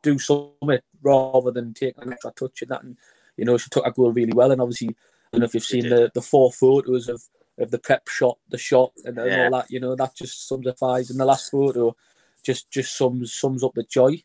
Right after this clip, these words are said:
Speaker 1: that she's had, 'cause she's probably has deserved to score a few more. Um, likewise, a few others, but, you know, that was just, that was one of maybe two opportunities we had really in the first half, and we could have been two nil up, and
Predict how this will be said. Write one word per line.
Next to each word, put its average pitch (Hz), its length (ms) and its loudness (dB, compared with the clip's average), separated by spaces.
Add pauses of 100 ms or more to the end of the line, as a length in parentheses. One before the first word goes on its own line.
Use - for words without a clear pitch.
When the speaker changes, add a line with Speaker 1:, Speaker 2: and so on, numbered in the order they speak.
(120)
Speaker 1:
that 127 180 2
she's - 180 -6
had, 139 180 0
'cause 139 140 -6
she's 131 120 -6
probably 165 280 2
has 151 180 2
deserved 147 400 -2
to - 40 -16
score 156 200 0
a 160 80 -6
few 151 160 -4
more. 156 260 -4 (600)
Um, 123 480 -6
likewise, 131 640 0
a 120 60 -6
few 123 280 -2
others, 143 260 -4
but, 123 220 -6 (480)
you 117 100 -4
know, 123 160 2
that 123 180 2
was 123 140 -6
just, - 280 -10 (460)
that 131 180 0
was 127 180 -4
one 139 220 2
of 120 160 0
maybe 120 260 -4
two 139 280 -2
opportunities 123 460 -6
we 123 60 -2
had 143 180 -4
really 156 240 0
in 156 60 -4
the 120 60 -2
first 147 320 0
half, 147 180 0
and 131 80 -14
we - 40 -18
could - 100 -4
have 131 60 -6
been 127 120 -6
two 123 160 -6
nil 123 160 -4
up, - 140 -10
and 120 200 -10